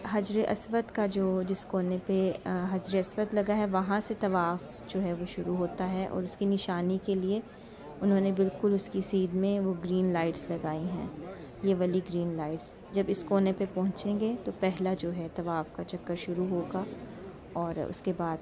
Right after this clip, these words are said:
फिर बारी बारी, अ, सारे चक्कर। तो इतनी माशाल्लाह रौनक और लग ही नहीं रहा, चाहे यहाँ पर रात को एक बजे आ जाएं, दोपहर के एक बजे आ जाएं, जिस टाइम पे मर्ज़ी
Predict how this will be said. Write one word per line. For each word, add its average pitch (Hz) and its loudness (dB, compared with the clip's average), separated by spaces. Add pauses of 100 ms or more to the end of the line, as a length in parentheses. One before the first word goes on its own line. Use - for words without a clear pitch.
फिर 175 -2
बारी 160 -4
बारी, 175 0 (520)
अ, 180 -2
सारे 165 -4
चक्कर। - -8 (420)
तो 185 4 (1400)
इतनी 226 4
माशाल्लाह 226 4
रौनक 196 4 (320)
और 180 0 (640)
लग 196 6
ही 226 2
नहीं 220 4
रहा, 190 2 (240)
चाहे 220 6
यहाँ 214 6
पर 214 4
रात 185 6 (120)
को 185 0
एक 190 4 (100)
बजे 196 2
आ 175 2
जाएं, 175 -2 (640)
दोपहर 208 6
के 226 6
एक 196 4 (120)
बजे 185 2
आ 170 2
जाएं, 175 -6 (120)
जिस 247 0
टाइम 208 6
पे 196 0
मर्ज़ी 185 2